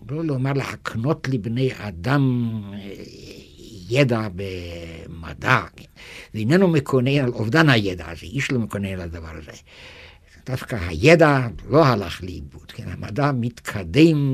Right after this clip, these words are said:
היום ניתן לומר, לא רק מדור לדור, לא רק משנה לשנה, אלא כמעט מיום ליום. ובכן, למה אנחנו מכוונים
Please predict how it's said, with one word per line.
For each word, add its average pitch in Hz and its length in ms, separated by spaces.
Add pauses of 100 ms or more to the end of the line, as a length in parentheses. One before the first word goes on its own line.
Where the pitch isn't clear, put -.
(2000)
היום 135 320
ניתן 135 300
לומר, 127 480 (260)
לא 107 180
רק 135 200
מדור 101 360
לדור, 110 480
לא 104 400
רק 123 140
משנה 120 460
לשנה, 127 640
אלא 135 200
כמעט 143 340 (100)
מיום 143 600
ליום. 117 880 (760)
ובכן, 160 260
למה 156 380
אנחנו 147 360
מכוונים 131 840